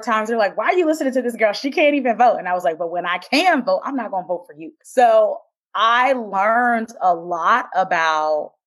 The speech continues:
branding or reputation management from politicians. And I was always active in student council and, you know, student government in college and even in elementary school.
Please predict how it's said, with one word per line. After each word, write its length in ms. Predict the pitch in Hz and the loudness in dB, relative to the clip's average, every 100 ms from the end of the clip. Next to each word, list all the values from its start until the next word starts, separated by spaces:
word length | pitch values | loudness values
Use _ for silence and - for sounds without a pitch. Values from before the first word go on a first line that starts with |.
| _ _ _ _ _ | _ _ _ _ _
branding 840 | 180 202 247 254 247 202 180 170 156 | -4 0 0 0 0 -2 -4 -6 -2
or 400 | 196 185 175 170 - _ - | 2 4 4 0 -8 _ -2
reputation 840 | 220 240 240 254 233 233 196 175 | -2 -2 -4 0 0 -2 -8 -6
management 760 | 202 285 285 226 185 175 175 - | -2 0 0 -2 -4 -2 -2 -2
from 160 | 208 | -2
politicians. 1120 | - 226 214 208 269 302 - 156 - - - _ _ _ _ _ - | 0 4 4 4 2 0 -2 -8 -12 -20 -20 _ _ _ _ _ 0
And 260 | 233 220 | 2 2
I 80 | 220 | 0
was 160 | 233 226 | 0 2
always 360 | 240 285 254 - | 2 0 -6 -4
active 360 | 202 - 214 - | -4 -4 -6 -6
in 240 | 196 185 | -8 -8
student 360 | 185 - 196 - | -12 -10 -10 -10
council 640 | - 190 202 - 190 190 190 | -4 -4 -4 -2 0 2 2
and, 240 | 170 160 _ _ - | 0 -8 _ _ -10
you 100 | 214 | -2
know, 220 | 196 175 | 2 2
student 380 | 175 - 208 175 | 2 -2 -4 0
government 640 | 185 226 226 190 175 165 151 | 2 2 0 0 -2 -2 -4
in 200 | 165 147 | -8 -8
college 480 | - 190 202 196 185 | 0 4 4 2 -2
and 140 | 175 | -6
even 240 | 185 180 175 | -8 -10 -8
in 80 | |
elementary 520 | 175 165 175 302 262 180 | -4 -4 -2 -4 -6 -12
school. 480 | - 170 170 180 | -8 -6 -4 -6